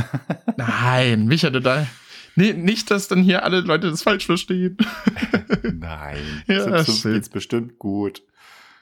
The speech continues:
Speaker 2: Mega.
Speaker 1: Hoffen wir. <laughs> Ja, ich bin mal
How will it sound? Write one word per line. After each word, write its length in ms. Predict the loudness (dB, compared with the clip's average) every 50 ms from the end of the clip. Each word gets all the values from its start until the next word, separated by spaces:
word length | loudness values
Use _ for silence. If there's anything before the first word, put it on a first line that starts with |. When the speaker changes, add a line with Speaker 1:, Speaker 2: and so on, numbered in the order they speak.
| _ _ _ _ 0
Speaker 2:
Mega. 640 | 2 4 4 4 4 2 2 0 0 0 0 -2 -2
Speaker 1:
Hoffen 100 | -2 -4
wir. 320 | -4 -6 -8 -10 -14 -16 -20 _ _ -20 -20 _ _
<laughs> 480 | -12 -12 -10 -12 -6 0 0 0 2 2 0 0 2 2 0 0 0 -2 -4 -2 -2 -2 -2 -2 -8 _ _ _ _ _
Ja, 160 | 2 4 4 4
ich 60 | 2 0
bin 120 | -4 -2
mal 240 | 0 0 0 -2